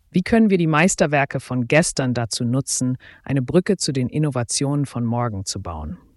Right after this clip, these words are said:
Vergesst nicht, dass solche Stätten nicht nur existieren, um vergangene Zeiten zu bestaunen, sondern auch, um zukünftige Generationen zum Nachdenken,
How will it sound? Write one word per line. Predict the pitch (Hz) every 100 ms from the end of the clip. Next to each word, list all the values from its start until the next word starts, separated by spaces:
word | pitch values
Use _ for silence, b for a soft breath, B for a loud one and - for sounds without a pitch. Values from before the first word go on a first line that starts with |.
| _ _ _ _ _ _ _ _ _ _ _ _
Vergesst | - 143 170 - -
nicht, | 95 - -
dass | 131 -
solche | 151 170 190
Stätten | - 170 - 139
nicht | 143 175 -
nur | 185
existieren, | 151 - 127 - - 175 131
um | 113 127
vergangene | - 127 143 175 165
Zeiten | - 143 143 -
zu | 135 123
bestaunen, | 120 - - 135 147 110 98 b b b b
sondern | - - 180 190
auch, | 131 143 165
um | - 135
zukünftige | - - 214 208 180 165 139
Generationen | 131 143 127 117 - 147 151 160
zum | 147 120
Nachdenken, | 110 123 151 - 160 160 156 156